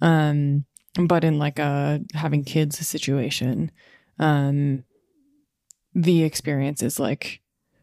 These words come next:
either, either nonsensical or cheapened if you subtract the difficulty.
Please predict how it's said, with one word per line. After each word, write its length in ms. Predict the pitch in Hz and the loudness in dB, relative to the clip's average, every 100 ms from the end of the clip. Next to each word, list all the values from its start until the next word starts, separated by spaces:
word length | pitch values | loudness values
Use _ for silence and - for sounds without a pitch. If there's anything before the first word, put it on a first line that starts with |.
| _ | _
either, 240 | 165 165 - | 0 2 0
either 260 | - 180 160 | 2 2 2
nonsensical 960 | 151 147 156 190 185 185 170 165 156 - | 2 2 2 2 2 0 2 2 2 0
or 120 | 147 | -2
cheapened 720 | - - 160 151 147 156 151 - | -2 -2 -2 -2 0 0 0 -4
if 180 | 160 156 | -6 -2
you 360 | 147 139 139 139 _ _ | 0 0 -4 -8 _ _
subtract 480 | - - 139 107 - | -6 -4 -4 -6 -8
the 100 | - | -6
difficulty. 640 | - - - - - 156 | -6 -8 -8 -8 -8 -10